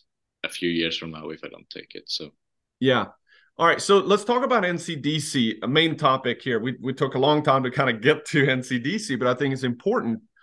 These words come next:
Speaker 2: Um, so for those who don't know,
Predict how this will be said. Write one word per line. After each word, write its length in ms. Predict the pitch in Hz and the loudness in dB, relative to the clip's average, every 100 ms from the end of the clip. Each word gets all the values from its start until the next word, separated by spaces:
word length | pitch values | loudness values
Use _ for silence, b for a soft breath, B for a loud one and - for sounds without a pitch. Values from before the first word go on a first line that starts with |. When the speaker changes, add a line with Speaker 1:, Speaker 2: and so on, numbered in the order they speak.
| b b | b b
Speaker 2:
Um, 440 | 117 110 104 98 - _ _ _ _ _ _ _ _ _ _ _ | -2 0 0 -4 -10 _ _ _ _ _ _ _ _ _ _ _
so 400 | - 156 147 - - | -4 0 0 0 -4
for 100 | 151 | 2
those 220 | 185 185 | 4 4
who 60 | |
don't 240 | 175 160 143 | 4 4 4
know, 360 | 120 123 131 | 0 0 -4